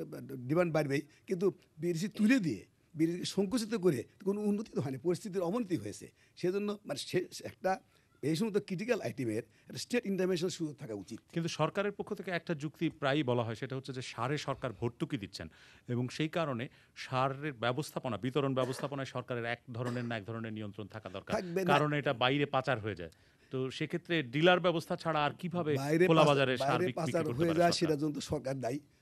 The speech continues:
Speaker 1: কারণ বাইরে পা-, বাইরে পাচার বন্ধ হওয়া সরকারের দায়িত্ব। এটা সরকারের ইনস্ট্রুমেন্ট আছে, বিডিআর আছে, কত কিছু রয়ে গেছে।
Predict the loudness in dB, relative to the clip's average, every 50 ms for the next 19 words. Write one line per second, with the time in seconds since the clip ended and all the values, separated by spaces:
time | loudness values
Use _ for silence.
0 | _ -8 -6 -4 -2 -2 -2 0 -2 -2 0 -2 -2 0 2 2 2 2 2 2
1 | 2 2 2 2 2 2 2 6 6 6 6 6 4 0 0 0 -2 -2 -6 -8
2 | -8 _ -20 -20 _ _ _ _ _ _ -20 -20 -20 _ _ _ -2 2 2 2
3 | 2 2 0 -4 0 2 2 2 4 4 4 4 4 4 2 2 2 2 2 4
4 | 4 4 2 2 2 2 2 2 2 2 2 2 0 0 -2 -2 -4 -4 -4 -4
5 | -8 -6 -4 -2 0 2 2 2 2 2 2 0 -2 -4 -8